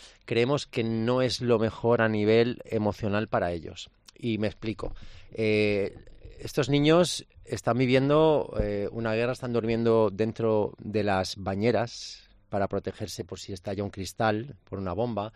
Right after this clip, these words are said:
en los pasillos de las casas, lejos de los cristales. Eh, están viviendo una situación que a las tres de la mañana a lo mejor sus padres le despiertan, "Vístete y nos vamos al refugio". O sea, quiero decir, no duermen.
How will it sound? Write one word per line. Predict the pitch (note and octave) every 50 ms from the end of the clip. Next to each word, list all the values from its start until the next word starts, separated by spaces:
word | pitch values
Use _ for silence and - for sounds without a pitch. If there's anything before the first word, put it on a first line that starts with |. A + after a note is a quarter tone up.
| _ _ _ - - - _ _
en | - A#2 G2+
los | F#2+ -
pasillos | - - F2+ - - G#2+ F#2+ G2+ F#2+
de | G2 F2+
las | F2+ - -
casas, | - A2+ G#2+ - F#2+ F#2 - G#2
lejos | G2+ - - F#2 F2+
de | G2
los | F2 F2 -
cristales. | - F2+ - - A2 A2 G2+ F2 F2+ - - - - - - - - - - - - - _ - A#2
Eh, | A2+ A2+ G#2+ G#2+ - A2
están | A2 - B2 C3+
viviendo | D3+ E3 D#3+ D3 C#3
una | B2+ A2+
situación | - A2+ - A2+ - - B2 A#2+ C#3 D3+ C#3+
que | - - A2
a | G2
las | F#2+ F#2 -
tres | - A2+ G#2
de | A#2 A2+
la | A2+
mañana | A#2 A2+ A2 A2 A#2+
a |
lo | C3 A#2+
mejor | - A#2+ A#2 B2
sus | B2+ A2 -
padres | - F#2+ G2 A2 C3+ C3+ A2+
le | G#2+ G2 F#2+
despiertan, | E2+ - - - A2+ A2+ - - C3+ D3 E3+ F3+ D#3+ C#3 - _ _ -
"Vístete | G2+ G2+ F#2+ - - - B2 C#3 F3+ G#3+ G#3+ - _ -
y | - G#2
nos | F#2+ F2
vamos | G2 G#2 A2 A2+
al | A#2 F#2
refugio". | F#2 F2+ - D3 - - - - - - _ _ _ _ _
O |
sea, | - - F#2+
quiero | F#2 G2+
decir, | F#2+ - F#2+
no | G2 A2 A2
duermen. | G2+ G#2 A2+ A2 F#2+ E2+ D#2+ -